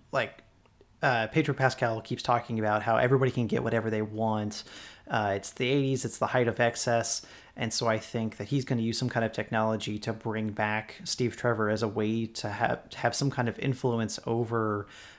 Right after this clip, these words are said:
uh, Wonder Woman in hopes that maybe she'll, uh, help him with a certain task or something that he needs from her. Um,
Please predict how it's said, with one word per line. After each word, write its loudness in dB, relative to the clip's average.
uh, 4
Wonder 2
Woman 0
in -2
hopes 2
that -2
maybe 0
she'll, 0
uh, 2
help 2
him 2
with -2
a -2
certain -4
task -4
or -4
something 6
that 2
he 2
needs 2
from -10
her. -2
Um, 0